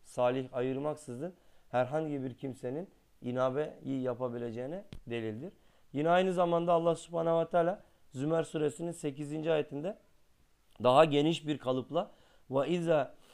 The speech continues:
messel insâne durrun da'a rabbahu munubîne ileyh." Bu sefer ne dedi? İnsana bir sıkıntı geldiği zaman Rabbini inabeyle ona yönelerek çağırır. "Thumme izâ havvalehu nimeten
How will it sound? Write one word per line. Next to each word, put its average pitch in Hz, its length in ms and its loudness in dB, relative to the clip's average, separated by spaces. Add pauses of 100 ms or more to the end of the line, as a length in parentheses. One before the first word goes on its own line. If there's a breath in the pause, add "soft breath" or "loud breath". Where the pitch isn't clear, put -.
(200 soft breath)
messel 151 580 2
insâne 147 600 2
durrun 185 440 0 (140)
da'a 156 400 2
rabbahu 156 500 0
munubîne 151 640 -2
ileyh." 107 220 -4 (400 soft breath)
Bu 139 60 -8
sefer 185 360 4
ne 185 120 2
dedi? 170 320 -2 (260 soft breath)
İnsana 151 560 0
bir 175 60 -4
sıkıntı 165 500 -6
geldiği 151 460 0
zaman 143 400 -2
Rabbini 147 640 0 (280 soft breath)
inabeyle 156 720 2
ona 156 180 0
yönelerek 131 580 0
çağırır. 156 480 2 (520 soft breath)
"Thumme 190 400 4 (420 soft breath)
izâ 170 380 4
havvalehu 165 880 2
nimeten 202 600 0